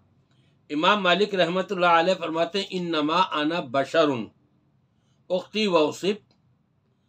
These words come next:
فانظروا فی رأیی فکل ما وافق الکتاب والسنہ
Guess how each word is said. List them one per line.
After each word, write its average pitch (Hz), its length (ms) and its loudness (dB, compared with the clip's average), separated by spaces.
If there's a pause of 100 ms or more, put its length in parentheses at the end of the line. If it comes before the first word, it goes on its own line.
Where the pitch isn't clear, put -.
(440)
فانظروا 180 680 2 (480)
فی 165 300 0
رأیی 190 420 0
فکل 180 720 0
ما 160 220 6
وافق 151 560 2
الکتاب 147 680 -2
والسنہ 170 500 -4